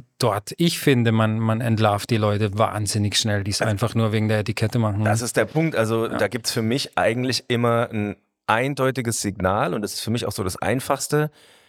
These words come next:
Speaker 2: Wie geht der Chef am Tisch, meistens zahlt ja dann einer, wie geht der mit dem Servicepersonal um?
Speaker 1: Ja.
Speaker 2: Das ist für mich immer so ein ganz klares Indiz dafür, möchte ich mit dem am Abend in der Bar da noch einen Drink nehmen oder,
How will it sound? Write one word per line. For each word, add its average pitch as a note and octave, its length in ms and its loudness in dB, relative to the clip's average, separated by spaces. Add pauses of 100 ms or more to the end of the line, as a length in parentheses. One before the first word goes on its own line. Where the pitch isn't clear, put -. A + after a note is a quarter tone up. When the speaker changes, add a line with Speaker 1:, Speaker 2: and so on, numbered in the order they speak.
(400)
Speaker 2:
Wie A#2 580 -2
geht B2+ 560 -4 (1000)
der G2 420 0 (120)
Chef - 260 -2
am B2+ 140 -2
Tisch, C#3+ 220 -2
meistens G#2 600 -2
zahlt G#2+ 280 0
ja G#2+ 60 4
dann G2+ 120 0
einer, C3 400 0 (300)
wie A2 180 0
geht G#2 240 -2 (100)
der A#2 360 0
mit G2+ 180 -4
dem G2 80 -4
Servicepersonal D#2 680 -6
um? - 220 -10
Speaker 1:
Ja. - 80 2 (840)
Speaker 2:
Das A2 140 2
ist B2+ 120 -4
für C3+ 100 0
mich C#3+ 180 2
immer C3 180 0
so A#2+ 100 2
ein G#2+ 100 -2
ganz C#3+ 320 0
klares B2+ 480 0
Indiz G#2+ 460 -2
dafür, C3 480 2 (340)
möchte C3+ 320 0
ich D3+ 140 -4
mit C#3 180 -2
dem D#3 260 0
am - 180 -4
Abend C#3 280 0
in B2+ 80 -2
der B2 100 4
Bar A#2 240 2
da C3 80 -2
noch A#2+ 120 -2
einen A2+ 100 0
Drink B2+ 220 0
nehmen E3 260 2
oder, A#2 320 4